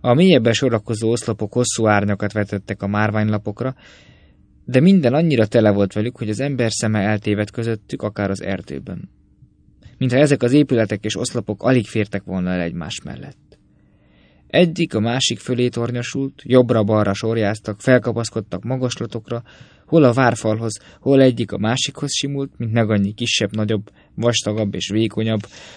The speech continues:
aranyos és fehér fatörzs, melyek hol akantusz virágrízben, akantusz levelek a korintuszi oszlopfők díszítései, pompáztak az árkitrávok alatt, hol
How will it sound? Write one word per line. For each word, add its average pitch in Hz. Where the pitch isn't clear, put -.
aranyos 120
és 95
fehér 110
fatörzs, 120
melyek 120
hol 175
akantusz 107
virágrízben, 110
akantusz 110
levelek 98
a 92
korintuszi 104
oszlopfők 101
díszítései, 107
pompáztak 110
az 110
árkitrávok 113
alatt, 131
hol 190